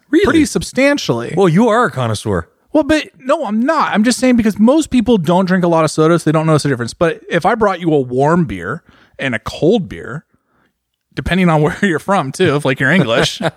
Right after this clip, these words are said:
Speaker 2: <laughs> but you would, that would be a very different drinking experience for you. And the
Speaker 1: Right.
Speaker 2: same thing goes for, for wine. And if you put it in, like, a, a champagne flute or, or, like, a more open
Speaker 1: Yeah.
Speaker 2: wine glass, like,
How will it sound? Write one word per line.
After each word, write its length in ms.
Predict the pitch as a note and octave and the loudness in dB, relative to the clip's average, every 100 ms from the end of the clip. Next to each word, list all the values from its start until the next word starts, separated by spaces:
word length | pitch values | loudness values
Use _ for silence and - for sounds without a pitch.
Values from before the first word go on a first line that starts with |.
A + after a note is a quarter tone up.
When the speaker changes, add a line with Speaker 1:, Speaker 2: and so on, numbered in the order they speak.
| - | -10
Speaker 2:
<laughs> 320 | C#3+ - - - | -12 -10 -8 -4
but 140 | A#3+ | -2
you 120 | C4 | 0
would, 220 | D4 C4+ | 0 0
that 140 | G3+ F#3+ | -2 -2
would 120 | B3 | 0
be 80 | B3 | 0
a 60 | A3 | 0
very 360 | E3+ F3+ F#3 E3 - | 0 2 2 -2 -2
different 400 | E3 E3 E3+ C#3+ | -2 -2 -6 -6
drinking 400 | - A#3 B3 D3 | -2 0 0 -4
experience 480 | - - A#2 C#3 | -6 -12 -12 -12
for 200 | - A#2 | -8 -6
you. 80 | G#2+ | -2
And 80 | B2+ | -2
the 40 | |
Speaker 1:
Right. 80 | F#3 | 0
Speaker 2:
same 160 | F3+ F#3 | 0 2
thing 160 | G3 | 2
goes 240 | F3+ F3 D#3+ | 2 2 0
for, 320 | - D#3 D3+ | 0 0 0
for 220 | D3+ C#3 | -2 -4
wine. 480 | A#2+ A2 A2+ C#3+ G3 | -2 -2 0 2 2
And 220 | D#3+ C#3 | 2 0
if 200 | C#3+ - | -2 -4
you 80 | C#3+ | -4
put 160 | - C#3 | -2 -2
it 100 | C3 | -2
in, 120 | C3 | -2
like, 160 | A#2+ | -2
a, 240 | A#2+ G#2 A2 - - - | 0 -2 -4 -10 -16 -10
a 40 | |
champagne 640 | - - A#2 G2 - A2+ A#2 | -8 -4 -6 -6 -4 -2 -2
flute 400 | - C#3+ F3 F3+ | 0 2 4 4
or, 260 | C#3+ A#2+ | 2 0
or, 260 | A2 A2 A2 | -2 -4 -2
like, 160 | G#2+ C3+ | -2 0
a 40 | |
more 280 | B2 A#2 - | 0 0 0
open 640 | B2 B2+ - C3 A#2+ A#2 B2 _ _ _ _ - | 0 0 0 -2 -2 -2 -4 _ _ _ _ -14
Speaker 1:
Yeah. 160 | D3 B2+ | -4 2
Speaker 2:
wine 220 | C3 C#3+ | 4 4
glass, 340 | D3 D#3+ F#3+ E3 | 2 0 0 -2
like, 140 | D3+ | -4